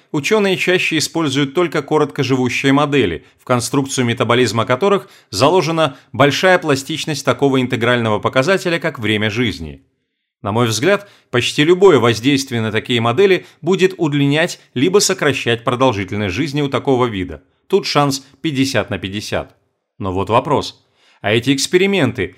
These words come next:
имеют отношение к другому виду, человека разумного? Ведь бывает и так, что лекарство, как мы знаем из истории медицины, может на человека оказать другое, часто противоположное действие, чем на животных. Причём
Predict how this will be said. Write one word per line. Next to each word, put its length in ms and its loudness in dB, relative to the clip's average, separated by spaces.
имеют 420 0
отношение 520 -2
к 60 -6
другому 420 4
виду, 380 -4
человека 480 2
разумного? 680 -2
Ведь 200 -4
бывает 380 2
и 60 -2
так, 240 0
что 120 -6
лекарство, 540 -2
как 160 -6
мы 100 -2
знаем 320 0
из 80 -2
истории 380 -2
медицины, 600 -4
может 260 2
на 140 -4
человека 440 2
оказать 360 0
другое, 540 2
часто 400 0
противоположное 920 2
действие, 580 -2
чем 220 -4
на 100 -2
животных. 580 0
Причём 420 0